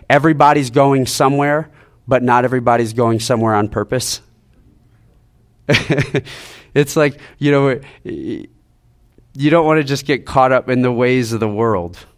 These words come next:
okay? We wanna be a people who are intentional with where we direct our heart, with where we direct our language,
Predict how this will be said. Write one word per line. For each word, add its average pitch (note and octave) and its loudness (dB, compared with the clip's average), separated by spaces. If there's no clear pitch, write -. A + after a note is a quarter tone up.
okay? G2+ -4
We A#2+ 0
wanna C#3 2
be B2 0
a A2+ -2
people B2 -4
who A#2 -4
are A2 0
intentional G2 -8
with B2 -4
where A#2+ 0
we A2+ -2
direct G2+ -4
our F#2 -4
heart, C#3 -2
with G#2+ -8
where A2+ -2
we G#2+ -6
direct G#2 -4
our F#2 -4
language, B2 -4